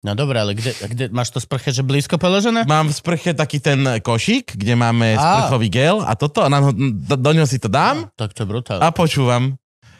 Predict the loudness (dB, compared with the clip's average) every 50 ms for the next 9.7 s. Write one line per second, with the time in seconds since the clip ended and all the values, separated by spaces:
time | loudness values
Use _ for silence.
0 | _ _ _ _ _ 0 0 0 2 2 0 0 2 0 0 0 2 2 2 2
1 | 2 2 2 4 2 2 2 2 2 2 2 2 0 -2 0 0 0 0 0 0
2 | -2 -4 -2 0 2 2 4 2 2 2 2 2 2 2 0 0 0 0 2 2
3 | 0 0 0 0 2 2 2 2 0 -2 -4 -2 -2 0 0 0 0 0 0 -2
4 | -4 -6 -10 -6 -6 -4 -4 -2 -2 -4 -2 -2 -6 -6 -2 -2 0 0 0 0
5 | 0 -2 -2 -4 -4 -4 -4 -4 -2 -2 0 0 0 -2 -2 -2 -4 -4 -4 -4
6 | -4 -4 -2 -4 -4 -4 -4 -2 -2 -2 -4 -4 -4 -4 -4 -4 -4 -4 -4 -4
7 | -4 -4 -4 -6 -8 -8 -6 -4 -4 -4 -4 -4 -6 -4 -4 -4 -4 -4 -4 -4
8 | -4 -2 -2 -2 -2 -4 -4 -4 -4 -4 -4 -4 -4 -4 -2 -2 -2 -4 -8 _
9 | _ _ _ _ _ _ _ _ -6 -4 -4 -4 -4